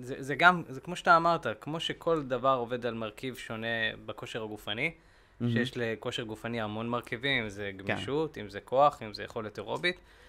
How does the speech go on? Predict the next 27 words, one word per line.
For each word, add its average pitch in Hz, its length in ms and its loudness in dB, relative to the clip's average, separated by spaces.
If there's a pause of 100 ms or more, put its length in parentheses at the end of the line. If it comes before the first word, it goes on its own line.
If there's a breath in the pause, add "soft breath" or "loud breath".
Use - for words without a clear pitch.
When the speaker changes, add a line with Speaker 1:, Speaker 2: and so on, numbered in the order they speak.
(160 soft breath)
Speaker 1:
אז 127 80 -6
הפילאטיס 156 540 6
עובד 131 340 6
הרבה 110 400 2
על 104 280 -2
עניין 110 300 -6
של 101 200 -12
גמישות, 98 480 -8
הוא 113 80 -4
עובד 165 200 0
גם 208 160 4
על 180 100 4
כוח, 98 240 -4
דרך 107 180 -4
Speaker 2:
מהמם. 127 180 4
Speaker 1:
אגב. - 140 -6 (560 soft breath)
אם 135 80 -6
אתה 147 140 -4
תלך 143 340 0
לשיעור 127 480 2
פילאטיס, 131 480 4
הלכת 117 280 4
לשיעור 156 300 2
פילאטיס? 175 560 -2 (160)
פילאטיס 139 260 4
מכשירים 123 400 -2
גם. 110 160 0